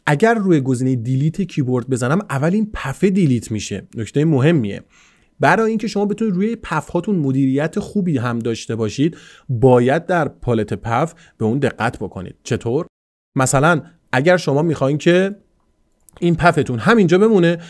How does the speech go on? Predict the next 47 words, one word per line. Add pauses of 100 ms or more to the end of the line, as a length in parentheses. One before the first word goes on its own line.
(160)
و
بعدش
می‌خواید
ادامه
کارتون
رو
انجام
بدید، (200)
یه
کلیک
بیرون
می‌کنید
که (240)
این
پفتون
دیسلکت
بشه
و
بعداً
می‌تونید
که
روی
کارتون (220)
کار
بکنید. (280)
من
مثلاً
دیلیت
کردم
این
لایه
رو. (500)
به
خاطر
همین
این
پف (100)
خیلی
گزینه
مهمه،
پالت
پف. (460)
حالا
مثلاً
من
می‌خوام
که